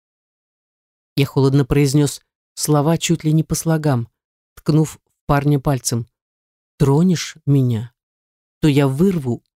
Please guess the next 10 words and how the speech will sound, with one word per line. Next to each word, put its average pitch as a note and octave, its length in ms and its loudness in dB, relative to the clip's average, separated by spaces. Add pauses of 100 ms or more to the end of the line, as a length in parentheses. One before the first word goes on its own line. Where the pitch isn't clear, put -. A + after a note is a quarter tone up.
(120)
тебе C#3 220 -4
сухожилие». C3+ 840 -2 (1500)
Пауза, E3 560 0 (580)
на D3 100 4
протяжении C#3+ 580 2
которой D#3+ 440 0
я D3+ 180 2
сверлил D3 540 0
мужика C#3+ 380 0
взглядом. C3 580 -2